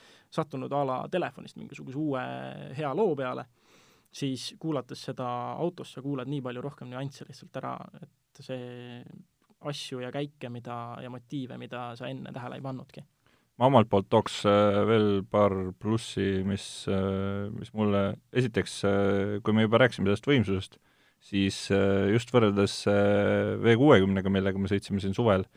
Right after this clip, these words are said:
Speaker 2: siis tegelikult see on, see on see, mida ma tunnen, et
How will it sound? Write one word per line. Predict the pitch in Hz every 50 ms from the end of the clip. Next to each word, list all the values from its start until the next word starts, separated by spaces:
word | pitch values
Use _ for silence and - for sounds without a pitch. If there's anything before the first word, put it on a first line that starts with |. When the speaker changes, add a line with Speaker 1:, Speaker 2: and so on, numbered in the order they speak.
| _ _ _ _ _ _ _
Speaker 2:
siis | _ - - 98 98 92 - -
tegelikult | 123 120 117 104 98 - 104 95 - _ _ - _ _ _ _ _ _ _ _ _ _
see | - - 127 127 120 110 107 107
on, | 104 104 107 104 101 101 101 98 98 98 - - -
see | - 156
on | 143 117
see, | 131 123
mida | 107 101 98 101 98
ma | 104 104 101 98
tunnen, | 92 107 110 107 98 95 95
et | 92 - _ -